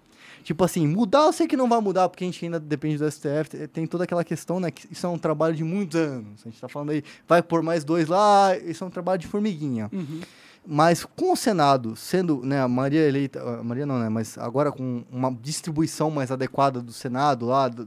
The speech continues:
Speaker 1: pessoas de direita, centrão, esquerda, eu acho que vai melhor, não vai melhorar, mas não tem risco de dar uma merda.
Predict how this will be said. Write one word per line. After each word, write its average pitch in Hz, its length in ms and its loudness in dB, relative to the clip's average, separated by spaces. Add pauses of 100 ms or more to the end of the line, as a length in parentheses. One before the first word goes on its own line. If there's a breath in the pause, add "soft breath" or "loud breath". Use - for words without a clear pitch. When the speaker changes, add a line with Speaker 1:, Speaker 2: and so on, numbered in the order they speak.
(140)
Speaker 1:
pessoas 139 320 -4
de 120 60 -12
direita, 131 420 0
centrão, 135 360 -6
esquerda, 143 460 -4 (460 loud breath)
eu 214 160 8
acho 262 200 4
que 277 80 -4
vai 247 140 6
melhor, 226 200 4 (120)
não 214 160 0
vai 254 120 6
melhorar, 220 240 6
mas 202 280 2 (480 soft breath)
não 208 140 2
tem 247 220 2
risco 226 280 4
de 185 180 -6 (200)
dar 190 180 8
uma 202 160 4
merda. 131 500 2